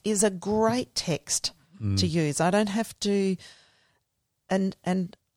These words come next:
Speaker 1: I have worked with a school where we had to move away from planning lessons and having these strategies we want to teach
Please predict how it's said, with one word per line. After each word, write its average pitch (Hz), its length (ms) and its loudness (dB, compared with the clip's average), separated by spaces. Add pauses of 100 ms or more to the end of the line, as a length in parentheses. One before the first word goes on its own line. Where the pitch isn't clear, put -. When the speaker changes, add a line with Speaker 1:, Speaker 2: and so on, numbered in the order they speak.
(140)
Speaker 1:
I 185 120 2
have 220 420 -2
worked 202 480 0
with 180 220 -4
a - 40 -10
school 196 300 0
where 180 180 2
we 180 160 0
had 190 240 -2
to - 100 0
move 185 260 2
away 170 400 2
from 165 560 0 (1400)
planning 202 600 0
lessons 180 1000 0 (120)
and 175 120 -2
having 202 360 2
these 175 200 2
strategies 185 800 0
we 180 100 0
want 170 220 0
to 165 60 -2
teach 175 640 -2